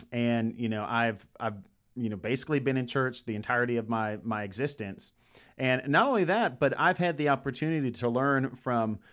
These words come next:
writings, uh, such as on the Incarnation. I've had, I've had,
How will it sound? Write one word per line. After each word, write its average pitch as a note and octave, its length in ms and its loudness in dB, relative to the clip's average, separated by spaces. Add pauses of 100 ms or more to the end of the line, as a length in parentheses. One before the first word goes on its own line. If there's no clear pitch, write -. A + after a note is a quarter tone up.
(140)
writings, A#2 600 4 (220)
uh, G#2 400 -2 (360)
such D#3+ 280 0
as D3+ 200 4
on B2 140 2
the A#2 120 2
Incarnation. G#2 640 -6
I've A#2 140 -2
had, A#2+ 200 0 (260)
I've C3+ 140 2
had, C3+ 300 2